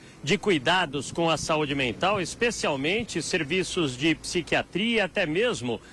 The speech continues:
terapia através de teleconsulta. E qual é o objetivo desta ação do governo federal? É evitar suicídios e também automutilações. Esses serviços estarão disponíveis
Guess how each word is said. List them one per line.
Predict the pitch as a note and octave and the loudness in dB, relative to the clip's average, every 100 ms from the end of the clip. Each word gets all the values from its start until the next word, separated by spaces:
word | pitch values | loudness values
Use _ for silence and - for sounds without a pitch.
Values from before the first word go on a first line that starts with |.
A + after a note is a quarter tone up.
| - - | -20 -2
terapia | B3 - - - G#3 C4 D3+ A2 - - | 0 2 -2 -2 0 2 2 0 -6 -2
através | E3+ - G#3 A#2 F3 A3 F3+ | -2 0 -2 0 -2 0 -2
de | E3+ G3+ | -4 -4
teleconsulta. | - A3 A#3 - A3+ F#3+ - B2+ G2 G3 | -2 0 0 -2 -2 -2 -4 -8 -6 -6
E | G3+ - | -6 2
qual | C4 D4 D4 | 2 4 0
é | C4 | 0
o | A3+ | -2
objetivo | F#3+ D3+ G3+ - F#3+ G3+ G#3 F#3 - - - - C3 | -4 -4 -4 -4 -4 -2 0 0 -4 -18 -20 -16 -2
desta | B2+ G#3+ F#3 - G3 | 2 2 0 -2 -2
ação | - D#3+ - G3 G#3+ | 0 -4 -2 -2 0
do | C#3+ | -2
governo | C#3 D#3 D#3+ E3+ | -2 0 0 -2
federal? | D#3+ F#3+ D#3 G#2 | -2 0 2 0
É | B2 | 0
evitar | F#3 F3+ A3 - G#3 F3 | 0 -2 -2 2 2 0
suicídios | - G3 D3 - G3+ A#3+ G3+ C#3+ A#2 - - - - | -4 -4 -4 -4 -4 -4 -2 -2 -4 -8 -16 -20 0
e | G3+ | 0
também | - G3+ E3 F#3+ F#3+ - | 4 2 4 2 0 0
automutilações. | F#3+ G3 F3+ E3+ D#3+ - D#3 A#2 - D#3+ G3+ G#3+ - - - - E3+ | 2 2 -2 -4 -4 -2 0 0 0 0 0 -2 -6 -14 -20 -8 2
Esses | A3 - | 2 2
serviços | - G3 D3 E3 A#3 - F3+ C#3+ | -2 -2 -2 -2 -2 0 -2 2
estarão | F3 - F3+ D3 A#3 A#3+ | 0 2 2 4 2 0
disponíveis | C#3+ D3+ - G#3 C#3+ F#3+ F3+ C#3 - | -4 -6 -2 -2 0 0 0 -2 -4